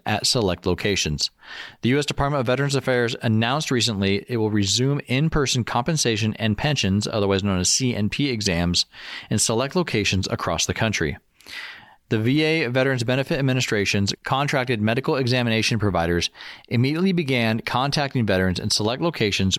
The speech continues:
with claims pending C and P exams to schedule exam appointments. Safety measures include covid nineteen screening for veterans and employees, physical distancing,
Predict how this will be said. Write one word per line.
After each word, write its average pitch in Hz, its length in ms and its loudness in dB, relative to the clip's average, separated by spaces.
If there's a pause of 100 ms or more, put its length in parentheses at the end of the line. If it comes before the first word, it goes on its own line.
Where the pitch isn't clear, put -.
with 131 160 0
claims 156 360 0
pending 117 340 0
C 151 300 0
and 139 200 0
P 143 220 0
exams 90 640 0
to - 120 -2
schedule 165 420 0
exam 107 460 0
appointments. 101 640 -2 (680)
Safety 180 340 0
measures 151 300 2
include 123 380 0
covid 143 300 0
nineteen 131 420 0
screening 95 360 0
for 131 180 0
veterans 98 400 2
and 120 180 0
employees, 98 640 2 (520)
physical 175 340 0
distancing, 117 560 0